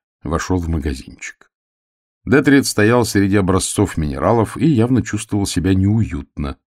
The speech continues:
ну, как человеку бывает неуютно в морге. «Что случилось?» — спросил Ваймс. Детрит неловко поежился.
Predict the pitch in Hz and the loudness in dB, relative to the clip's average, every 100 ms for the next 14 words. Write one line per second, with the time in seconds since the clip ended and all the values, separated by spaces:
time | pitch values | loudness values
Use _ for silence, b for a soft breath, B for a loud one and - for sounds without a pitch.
0 | _ _ _ _ - - 113 - 82 85 | _ _ _ _ -8 -6 -6 -2 0 0
1 | 107 120 98 95 95 95 82 76 69 85 | -2 0 2 4 2 0 0 -2 -4 -4
2 | 95 104 - - - - _ _ _ _ | -2 -2 -4 -12 -20 -20 _ _ _ _
3 | _ _ - 92 107 110 80 - - - | _ _ -6 -4 -2 -2 -6 -8 -14 -20
4 | - - - 69 65 - - - _ _ | -12 -10 -8 -10 -10 -14 -18 -20 _ _
5 | _ _ 80 90 87 90 92 92 87 - | _ _ -4 -2 0 -2 0 0 -2 -6
6 | - 90 78 69 67 - - | -2 -2 -2 -6 -10 -14 -16